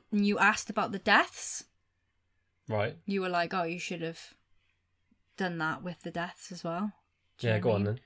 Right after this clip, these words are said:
Speaker 2: then.
Speaker 1: Um, so, um, nearly two people die every second.
Speaker 2: Wow.
Speaker 1: Um, while four babies are born on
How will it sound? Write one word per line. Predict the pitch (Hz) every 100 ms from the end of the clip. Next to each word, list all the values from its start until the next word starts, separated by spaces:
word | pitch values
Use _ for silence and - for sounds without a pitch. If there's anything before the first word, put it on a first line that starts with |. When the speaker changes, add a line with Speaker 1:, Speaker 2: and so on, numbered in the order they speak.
| _ _ _
Speaker 2:
then. | 185 170
Speaker 1:
Um, |
so, | 156 185 175 170 170 156
um, | 165 156 151 151 151 _ - - _ _
nearly | 202 214 240
two | - 233
people | 214 208 - 120
die | 139 123 -
every | 180 165 160
second. | - - - - 71 - _ _ _ 101
Speaker 2:
Wow. | 95 95 95 92 92 _ _ _ _
Speaker 1:
Um, | 185 170 165 165 151 _ _ -
while | 196 190
four | - 202
babies | 202 190 185
are | 180
born | 190 185
on | 180 170